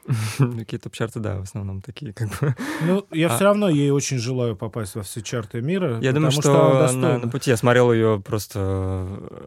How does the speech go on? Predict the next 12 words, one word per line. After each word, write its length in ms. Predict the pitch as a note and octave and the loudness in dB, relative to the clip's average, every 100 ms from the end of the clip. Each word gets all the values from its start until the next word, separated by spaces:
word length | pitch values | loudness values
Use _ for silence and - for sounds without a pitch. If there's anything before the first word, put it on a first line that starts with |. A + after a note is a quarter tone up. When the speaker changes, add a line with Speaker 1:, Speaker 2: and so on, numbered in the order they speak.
| - | -16
Speaker 1:
э, 200 | - A2+ | -12 -8
календарь, 460 | G2 G2+ G#2 A2 C3 | -2 0 2 2 0
там, 460 | - G2+ G2+ - - | -4 -6 -6 -10 -14
ну, 220 | - G#2+ | -10 -8
по 100 | F#2+ | -8
штатам 320 | G2 G#2 - G#2 | -6 -6 -2 -2
Speaker 2:
Все 60 | |
Speaker 1:
она 120 | - | -2
Speaker 2:
хорошо. 200 | B2 G#2+ | -2 -4
Speaker 1:
колесит 300 | G#2 A2+ A2+ | -6 -6 -8
вообще 300 | A2 - A#2 | -10 -12 -14
вполне. 380 | G#2+ - G#2+ G#2+ | -16 -12 -10 -10